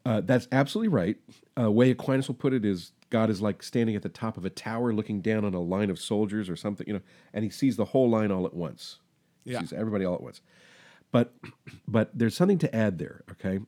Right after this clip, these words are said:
Speaker 1: Because,
Speaker 2: Okay.
Speaker 1: uh, there's, after Einsteinian, believe it or not, this is relevant. <laughs> After Einst-, Einstein's suggestion that time is the fourth dimension,
Speaker 2: Yeah.
Speaker 1: which is almost making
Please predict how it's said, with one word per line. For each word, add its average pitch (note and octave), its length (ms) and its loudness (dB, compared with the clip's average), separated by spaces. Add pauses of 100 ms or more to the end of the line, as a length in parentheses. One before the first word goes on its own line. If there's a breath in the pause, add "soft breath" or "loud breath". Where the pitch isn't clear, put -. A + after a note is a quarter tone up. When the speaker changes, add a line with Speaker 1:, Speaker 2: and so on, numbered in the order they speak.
(260)
Speaker 1:
Because, A2+ 360 0
Speaker 2:
Okay. - 60 -16 (280)
Speaker 1:
uh, G2+ 140 0
there's, G#2 320 0
after C3 360 2
Einsteinian, C3 720 2
believe G#2 280 4
it - 80 -6 (120)
or G2+ 100 -8
not, E2+ 220 -4
this - 120 -14
is E2+ 120 -14
relevant. F2+ 380 -2 (160)
<laughs> - 400 -8
After C#3+ 340 4
Einst-, A2 480 -2 (280)
Einstein's A2+ 880 0 (140)
suggestion G#2 840 0
that D2 240 -4
time G#2+ 400 0
is F#2 160 -2
the F2+ 100 -8
fourth F#2 340 -2
dimension, G2 640 -6 (140 soft breath)
Speaker 2:
Yeah. A2+ 180 -8 (300 loud breath)
Speaker 1:
which A#2 180 4
is G#2 100 2
almost F3 420 4
making C#3 480 2